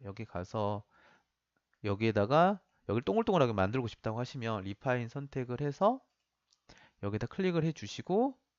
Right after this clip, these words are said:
그리고 다시 버텍스 선택을 해서 위로 올려줍니다.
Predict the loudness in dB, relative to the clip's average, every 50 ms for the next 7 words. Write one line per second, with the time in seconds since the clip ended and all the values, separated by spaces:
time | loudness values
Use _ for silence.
0 | _ _ _ _ -8 -8 -8 -6 -4 -2 0 0 0 -2 -4 _ _ _ _ _
1 | _ _ _ _ -8 -8 -8 -6 -4 -4 -4 -2 -4 -6 -6 -4 -4 -4 -4 -4
2 | -4 -4 -2 0 0 -2 0 2 2 2 2 0 _ _ _ -6 -2 2 2 4
3 | 4 4 2 2 0 -6 -10 -10 -10 -12 -12 -14